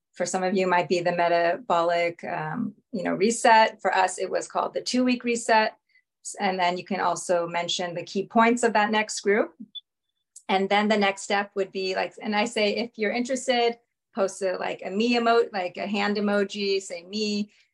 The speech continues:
to get people interested. And then, um, and then I did something on the side. So I had a lot of, uh, people in the group who've done my programs before and had really great, um, results and experience. And I mentioned, I'm like,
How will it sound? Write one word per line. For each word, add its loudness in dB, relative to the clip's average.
to -18
get -2
people 0
interested. 2
And -2
then, 2
um, -2
and 0
then 4
I 4
did 2
something 0
on 2
the 0
side. -6
So 0
I -2
had 2
a 4
lot 0
of, -6
uh, -4
people -4
in -6
the -2
group 2
who've -6
done 2
my 4
programs -2
before 2
and 2
had 2
really 2
great, 0
um, -6
results 0
and -10
experience. 2
And 0
I 4
mentioned, 2
I'm 0
like, 0